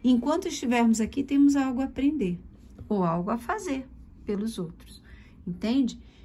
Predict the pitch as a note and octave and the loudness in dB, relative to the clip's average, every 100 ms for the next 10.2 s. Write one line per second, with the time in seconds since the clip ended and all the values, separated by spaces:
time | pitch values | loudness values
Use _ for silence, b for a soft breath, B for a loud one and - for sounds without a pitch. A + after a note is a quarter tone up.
0 | B F#3+ F#3+ - G3+ A#3+ G#3 G#3 A#3+ C#4 | B -2 -2 -2 0 2 2 2 0 0
1 | B3+ A3+ A3 G3+ F#3+ F#3 F3+ F3 D#3+ E3+ | 0 2 4 4 2 0 0 0 0 0
2 | G3 A#3 C4 C#4 B B B B B - | 2 2 2 -2 B B B B B -20
3 | - G#3 G#3+ A3 A#3+ A#3 A#3 G#3+ G3 - | -4 0 2 2 0 -2 0 0 0 -4
4 | G#3 G#3 G3 G3+ - F#3+ F#3 F#3+ G#3+ B3 | -4 -2 -2 -2 -2 0 2 2 2 0
5 | A#3+ G3 G#3+ A3+ G#3+ - F#3+ G#3 A#3 B3 | -2 -2 0 2 0 0 -4 0 -2 -2
6 | F#3+ F#3 F3 G3+ G#3+ A#3 - F3+ F#3+ A3 | 0 2 2 0 0 -4 -4 -4 0 0
7 | A3 A3 G#3 G3 F#3 F3+ - G#3+ A#3 A#3 | -2 -2 -4 -4 -6 -8 -4 0 0 -2
8 | A#3 G3 G3 - F#3+ F3 F3 F#3+ A3+ A#3+ | -4 -2 -4 -4 -4 -4 -2 2 2 0
9 | A#3+ G3 G3 F#3+ F3+ F3+ F3 G#3+ B3+ B3 | -4 -2 0 0 -2 0 2 2 2 0
10 | B3+ | -4